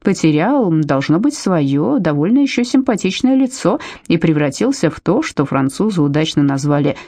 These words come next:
«её муж». Эта игра в её мужа началась, помнится, с нашей первой совместной поездки в писательский дом творчества. А А с его скрупулёзностью непременно сам проверял и путёвки, и билеты,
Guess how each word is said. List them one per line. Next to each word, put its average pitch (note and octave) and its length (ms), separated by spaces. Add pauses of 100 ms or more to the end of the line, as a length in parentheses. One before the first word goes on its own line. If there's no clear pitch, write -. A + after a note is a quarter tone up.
(120)
«её D#3+ 440
муж». - 440 (680)
Эта C4+ 240
игра C4 400
в A3 120
её A#3+ 340
мужа C4+ 400 (300)
началась, D4 500
помнится, A#3+ 720
с - 80
нашей B3 280
первой A3+ 360
совместной E3+ 560
поездки A#3 600
в A3 80
писательский A3+ 640
дом G3 240
творчества. - 680 (360)
А B3+ 220
А G4+ 160
с - 120
его F#3+ 180
скрупулёзностью G#3+ 1120
непременно A#3+ 640
сам D#4 380
проверял A3+ 460
и F3+ 60
путёвки, G3 640
и E3 80
билеты, E3+ 600